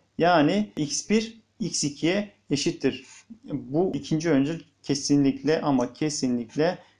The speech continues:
yanlıştır. Bakın üç tane gitti. Peki yaşları toplamı ne olur?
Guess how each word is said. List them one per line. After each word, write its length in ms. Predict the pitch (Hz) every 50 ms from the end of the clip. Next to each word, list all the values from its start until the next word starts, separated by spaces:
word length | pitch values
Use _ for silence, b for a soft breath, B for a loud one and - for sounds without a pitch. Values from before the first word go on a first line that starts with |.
| b b _
yanlıştır. 560 | 143 143 135 127 117 117 - - - 139 120
Bakın 220 | 151 143 - 135 -
üç 220 | - 160 151 -
tane 240 | - 135 127 139 156
gitti. 420 | 147 139 139 - - 131 113 - - B B B B B B B B B B -
Peki 420 | - 240 220 214 156 - - - - _ _ -
yaşları 600 | 135 135 147 151 147 - - 175 185 247 269 262
toplamı 460 | - 262 247 - - 226 202 190 190
ne 40 | 190
olur? 400 | 170 147 139 143 190 196 -